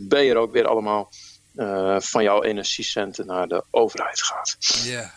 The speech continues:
Speaker 2: Dus, eh, if it ma-, doesn't make any sense, it must be the government.
Speaker 1: Ja. En ja, wat dan in, eh, onderin het artikel van, eh, van de Gelderlander staat, en dat is ook wel grappig.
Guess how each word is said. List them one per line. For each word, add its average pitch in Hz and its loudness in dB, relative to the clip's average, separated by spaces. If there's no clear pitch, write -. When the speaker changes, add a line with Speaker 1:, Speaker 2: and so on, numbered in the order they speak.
Speaker 2:
Dus, - 0
eh, 135 2
if 156 -2
it 170 -6
ma-, 185 4
doesn't 180 2
make 170 6
any 156 4
sense, 143 2
it 127 -4
must 127 2
be 127 2
the 110 0
government. 101 0
Speaker 1:
Ja. - 2
En 143 4
ja, 127 4
wat 120 2
dan 120 2
in, 120 0
eh, - -4
onderin 131 4
het 135 2
artikel 104 -4
van, 95 -2
eh, 90 4
van - -2
de 95 2
Gelderlander 90 -2
staat, - 2
en - -6
dat 92 -8
is - 6
ook - 2
wel 123 -4
grappig. - -2